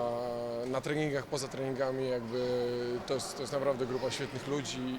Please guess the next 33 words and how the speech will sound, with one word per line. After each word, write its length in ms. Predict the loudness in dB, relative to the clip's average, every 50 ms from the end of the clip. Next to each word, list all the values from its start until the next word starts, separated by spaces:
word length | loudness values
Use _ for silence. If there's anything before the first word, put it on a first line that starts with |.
| -2 0
i, 440 | 2 4 4 4 4 4 2 0 -2 -6 -12 -14 -14 -16 -16 -16 -16 -16 -12 -8 -4
i 20 | -2
tak 140 | -2 -2
naprawdę, 380 | 0 0 2 2 2 2 2 2 2 4 4 2 2 0 0 0 0
no, 60 | 0
wszy-, 200 | 0 -2 -2 -2
wszy-, 200 | -2 -4 -6 -4
wszyscy 320 | -4 -2 -2 0 0 2
razem, 460 | 4 4 4 4 2 0 0 0 0 0
e, 40 | 0 0 0 0 0 0 0 0 0 0 0 0 0 0 -2 -2 -4 -6 -8 -8 -8 -6 -4 0 2 2
nie 100 | 4 4
ma 80 | 4
jakichś 260 | 2 2 0 -2 -2
grupek, 380 | 0 0 0 0 2 0 -2 -2
po 200 | -4 -8 -8 -4
prostu 280 | -4 -2 -2 -2 -4 -6
jesteśmy 340 | -6 -4 -4 -4 -2 -2
jedną 220 | 0 0 0 0 0
wielką, 260 | -2 -2 -2 -2 -2 0 0 0 0 0 0
jedną 200 | -2 -2 -2 0
wielką, 280 | 0 0 0 0 0 0
u-, 200 | 0 0 0 -2 -2 -4 -4 -4 -6 -6 -8 -8 -6 -2
grupą, 480 | 2 2 2 4 4 2 2 2 0 -4
rodziną, 340 | -4 -4 -2 -2 0 2
e, 40 | 2 2 0 -2 -2 -2 -2 -2 0 -2 -2 -2 -2 -4 -4 -6 -10 -12 -12 -12 -12 -12 -12 -12 -14 -14 -14 -14 -8 -4
i, 280 | -2 0 2 2 4 6
ale 140 | 8 8 8
to 60 | 8
jest 100 | 6 4
zasługa 320 | 2 2 2 2 2 2 2
trenera 400 | 4 2 4 4 4 6 4 4
na 100 | 4 2
pewno, 300 | 0 -2 -2 0 2